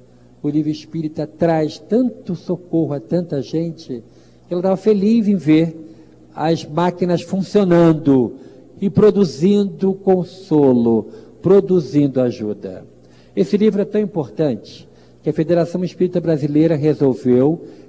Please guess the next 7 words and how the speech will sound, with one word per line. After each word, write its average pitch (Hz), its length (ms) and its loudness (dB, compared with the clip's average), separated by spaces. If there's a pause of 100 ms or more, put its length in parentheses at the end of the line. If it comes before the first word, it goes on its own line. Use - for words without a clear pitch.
(100)
traduzi-lo 175 1040 4 (380)
pra 180 160 -2
língua 220 640 -2
internacional 175 1080 -4
neutra, 135 720 0 (500)
o - 20 -8
Esperanto. 147 720 -2